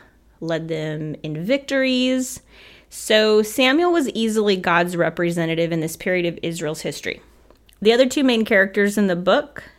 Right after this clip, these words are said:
which you may know, are Saul and David. Personally, I have often skipped past the beginning and straight into David's life. I mean, the guy seriously had a lot going on. He had a crazy beginning. He was called as the shepherd boy to be king.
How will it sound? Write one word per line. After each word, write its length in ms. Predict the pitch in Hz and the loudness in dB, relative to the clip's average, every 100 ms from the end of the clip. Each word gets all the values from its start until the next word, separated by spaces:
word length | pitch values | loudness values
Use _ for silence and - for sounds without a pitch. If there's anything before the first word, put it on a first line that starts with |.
| - | -6
which 340 | 175 170 - | -4 -4 -6
you 200 | 170 165 | -6 -4
may 180 | 170 160 | -4 -4
know, 340 | 165 170 247 - | -4 -2 -4 -4
are 220 | 170 170 | -4 -4
Saul 500 | - 185 156 180 220 - | -4 -2 -2 -2 -6 -8
and 260 | 175 175 | -6 -4
David. 340 | 226 320 - - _ _ _ _ _ | 0 0 -2 -8 _ _ _ _ _
Personally, 580 | 302 294 320 302 294 294 | 0 2 2 4 4 2
I 140 | - | 2
have 140 | 240 214 | 0 0
often 340 | 196 - 190 | 0 -2 -6
skipped 320 | - - 214 | -6 -4 -4
past 340 | - 190 202 - | -2 -2 -2 -4
the 100 | 185 | -4
beginning 440 | 175 165 175 196 | -4 -4 -2 -2
and 160 | 170 170 | -4 -6
straight 240 | - 165 | -6 -6
into 180 | 170 170 | -6 -6
David's 320 | 160 156 156 | -8 -10 -10
life. 380 | 151 - - - _ _ _ - | -12 -12 -18 -20 _ _ _ -8
I 60 | 180 | -4
mean, 260 | 180 175 | -2 -2
the 80 | 175 | -2
guy 200 | 170 165 | -4 -4
seriously 840 | 165 - 202 214 214 214 214 214 | -6 -4 0 0 -2 -2 0 0
had 280 | 202 165 170 - | -2 -4 -2 -4
a 60 | |
lot 560 | 156 165 151 - - - _ - | -6 -4 -4 -6 -12 -20 _ -10
going 300 | 147 131 80 | -8 -6 -8
on. 220 | - - - _ - - - - | -10 -16 -20 _ -20 -20 -20 -12
He 200 | - 185 | -8 -4
had 380 | 175 165 165 | -4 -4 -4
a 60 | 170 | -6
crazy 320 | - 175 175 | -2 -2 -2
beginning. 540 | 180 175 214 269 359 330 | -4 -2 0 0 0 -2
He 140 | 208 | -4
was 120 | 190 | -4
called 300 | - 180 180 | -2 -2 0
as 160 | 185 175 | -2 -4
the 60 | |
shepherd 400 | 170 196 247 254 | -4 -4 0 0
boy 220 | 226 240 247 | 2 0 0
to 140 | 247 | -2
be 120 | 196 | -6
king. 500 | 196 254 277 294 294 | -2 0 0 0 -4